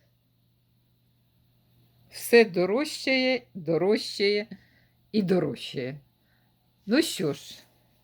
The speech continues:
хай вам частіше зустрічаються товари, як продукти харчування високої якості по знижкам.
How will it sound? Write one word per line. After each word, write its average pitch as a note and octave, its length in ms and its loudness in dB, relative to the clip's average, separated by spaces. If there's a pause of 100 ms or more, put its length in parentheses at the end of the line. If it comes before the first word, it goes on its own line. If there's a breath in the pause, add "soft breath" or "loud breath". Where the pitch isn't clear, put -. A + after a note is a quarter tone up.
(760)
хай E4+ 380 2
вам A#3 440 -2 (3000)
частіше C4+ 720 4
зустрічаються E3 1160 0 (1000)
товари, F#3+ 580 6
як E3+ 600 -4
продукти G#3 520 0
харчування E3+ 680 0
високої D#3 640 -2
якості D3 680 -2
по D3 320 -2
знижкам. F3 760 0